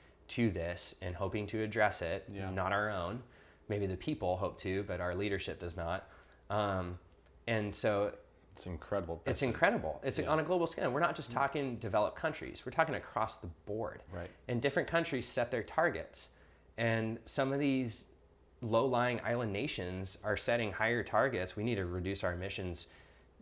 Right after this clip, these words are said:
Speaker 1: by this much,"
Speaker 2: Right.
Speaker 1: because they're going underwater
Speaker 2: Right.
Speaker 1: and they see it.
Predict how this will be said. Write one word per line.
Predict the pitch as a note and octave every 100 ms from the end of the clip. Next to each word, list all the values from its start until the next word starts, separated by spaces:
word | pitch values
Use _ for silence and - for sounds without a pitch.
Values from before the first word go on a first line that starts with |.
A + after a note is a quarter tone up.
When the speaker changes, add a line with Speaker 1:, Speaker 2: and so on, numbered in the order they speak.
| -
Speaker 1:
by | F2+ F2 F2 E2+ - F2+ E2+
this | G2+ G#2+ A2
much," | A2 G2+ E2+ - - F2+
Speaker 2:
Right. | F#2 - -
Speaker 1:
because | - - F#2 D#2+
they're | F#2+ G#2
going | F2 E2
underwater | D#2+ C#2 D2 D2+ F#2+ - - -
Speaker 2:
Right. | - F#2
Speaker 1:
and | F#2
they | F2
see | - - F#2+
it. | -